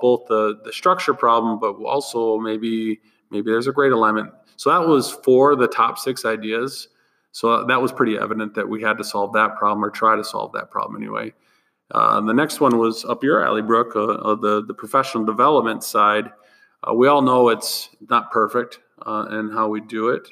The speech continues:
And, uh, so, uh, Amy Sirk here at the Central Building, um, put out a, a personalized way of getting professional development, and if we could do that even better, uh,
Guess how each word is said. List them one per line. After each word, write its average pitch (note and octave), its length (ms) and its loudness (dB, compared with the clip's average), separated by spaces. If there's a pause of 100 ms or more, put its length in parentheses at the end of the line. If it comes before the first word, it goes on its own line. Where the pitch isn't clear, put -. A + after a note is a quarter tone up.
(140)
And, G#2+ 360 -4
uh, A2 320 -4 (760)
so, A2+ 560 2
uh, A2 260 0
Amy B2+ 220 0
Sirk D3 340 2
here A#2+ 300 4
at A2 220 -2
the - 80 -14
Central C3 320 -4
Building, A#2 540 -2 (520)
um, A2+ 280 0
put - 180 -2
out B2 280 2
a, A#2+ 40 2
a A2 400 2
personalized A#2 1300 -2 (320)
way A#2+ 380 2
of A2+ 200 0
getting A2+ 240 -4
professional A2 600 -4
development, A2 600 -4
and G#2+ 100 -4
if - 80 -12
we A#2 80 -4
could A2 140 -8
do A2+ 140 -2
that A#2+ 220 2
even A2 280 -2
better, - 540 -8 (600)
uh, - 220 -8